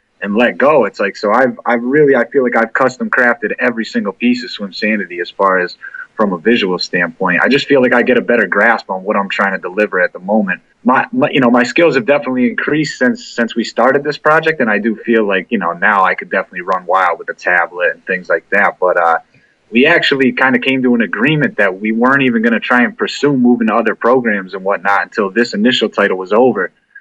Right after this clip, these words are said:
just because we feel like we've developed such a unique style with this approach. And it's like, to me, if, if it's not broken, why fix it, you know?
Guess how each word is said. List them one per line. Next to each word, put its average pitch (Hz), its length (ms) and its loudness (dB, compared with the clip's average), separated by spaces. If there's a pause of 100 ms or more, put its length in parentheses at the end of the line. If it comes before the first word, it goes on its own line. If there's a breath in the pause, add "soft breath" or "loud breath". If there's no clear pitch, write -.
(220 loud breath)
just 131 180 -2
because 131 260 0
we 123 140 0
feel 131 200 0
like 120 140 2
we've 113 200 -2
developed 123 360 0
such 131 240 -2
a 107 100 -2
unique 110 460 0
style 117 680 0 (360)
with 139 200 0
this 127 200 -2
approach. 143 480 0
And 98 100 -12
it's 101 200 -14
like, 101 260 -4
to 98 100 -12
me, 127 240 0
if, 101 100 -2 (100)
if - 140 -16
it's - 200 -20
not 98 340 -4
broken, 104 380 -2
why 92 180 -2 (100)
fix - 260 -4
it, 76 100 -16
you 82 80 -16
know? 95 180 -4